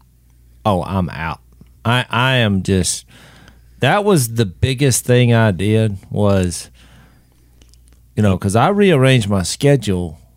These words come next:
one year when I was a junior 'cause I saw this girl. You know how you have love at first sight, and I thought, "That's the girl I'm gonna marry." I mean, she just looked like a goddess. So I rearranged my schedule. I dropped French 'cause I was failing anyway.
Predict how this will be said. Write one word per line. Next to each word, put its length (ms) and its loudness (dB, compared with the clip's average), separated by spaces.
one 280 -2
year 340 -4
when 120 -6
I 40 -2
was 160 -4
a 60 -8
junior 480 -2
'cause 180 -8
I 80 -2
saw 260 -2
this 180 -4
girl. 320 -4
You 80 -2
know 80 0
how 80 0
you 120 0
have 200 -2
love 220 -2
at 100 -10
first 300 -6
sight, 200 -4
and 100 -10
I 100 -6
thought, 320 -8
"That's 220 -4
the 60 -10
girl 220 -8
I'm 80 -12
gonna 120 -12
marry." 260 -12
I 40 -8
mean, 80 -4
she 160 -8
just 180 -6
looked 180 -8
like 240 -8
a 100 -18
goddess. 560 -10
So 140 -2
I 120 2
rearranged 640 2
my 140 0
schedule. 500 2
I 80 2
dropped 400 0
French 500 0
'cause 100 -4
I 80 -2
was 120 -4
failing 420 -2
anyway. 520 -2